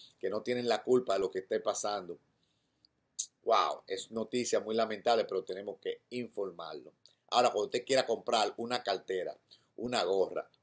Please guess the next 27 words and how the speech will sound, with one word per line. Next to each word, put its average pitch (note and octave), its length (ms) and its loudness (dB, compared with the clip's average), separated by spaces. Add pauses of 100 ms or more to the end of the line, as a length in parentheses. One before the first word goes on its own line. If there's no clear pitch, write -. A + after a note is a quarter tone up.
un B2+ 180 -2
pantalón, G2 680 2
una C3 280 -2
pinta, A2+ 440 -6 (520)
una C#3+ 260 2
correa, G#2+ 540 2 (260)
una C#3 240 2
go-, B2 240 4
un C3+ 260 -2
sombrero, A#2 680 4 (1160)
lo C3 140 4
que D3 80 0
usted E3 200 4
quiera E3 240 10
para C#3 200 8
ponerse C#3 360 4
bello C#3+ 300 4
y D3+ 60 4
elegante, C#3 380 6
original B2+ 420 2
y C#3+ 60 2
de C3+ 140 2
calidad, C#3 400 4
solamente C3 500 2
tiene B2 180 -4
que A2+ 100 -2
visitar A2+ 520 -2